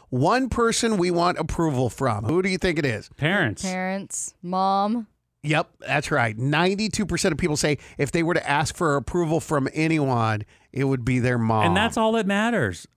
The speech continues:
Speaker 2: at least I think in the guy book.
Speaker 1: I understand that this is a hypothetical
Speaker 2: Mm-hmm.
Speaker 1: situation, but let's just go back in time.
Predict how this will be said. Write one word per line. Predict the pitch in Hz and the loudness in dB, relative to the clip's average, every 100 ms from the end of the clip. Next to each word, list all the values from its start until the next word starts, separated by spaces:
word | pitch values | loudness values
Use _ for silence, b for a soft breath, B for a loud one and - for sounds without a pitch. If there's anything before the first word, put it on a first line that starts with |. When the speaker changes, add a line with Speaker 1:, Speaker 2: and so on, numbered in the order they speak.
| - | -4
Speaker 2:
at | 175 | 0
least | 185 151 | 0 0
I | 180 | 0
think | - 185 170 | 0 -2 0
in | 160 | 0
the | |
guy | 120 117 | 2 0
book. | 143 107 101 117 - | 0 0 0 -2 -2
Speaker 1:
I | 147 151 | 0 2
understand | 156 139 - 143 135 | 2 0 0 0 2
that | 120 | 0
this | 139 127 | 0 0
is | 135 123 | 0 0
a | 123 120 117 113 - - | 0 2 0 -2 -6 -2
hypothetical | 175 147 147 160 135 - 127 | 0 0 -2 -2 -2 -2 0
Speaker 2:
Mm-hmm. | 156 156 | 2 4
Speaker 1:
situation, | 147 120 117 - 104 - | 4 2 0 -4 -8 -6
but | 135 | -2
let's | 139 175 | 0 0
just | 214 | 0
go | - | 0
back | 156 147 139 | 0 0 -2
in | 143 | -4
time. | 135 117 95 | -2 -2 -4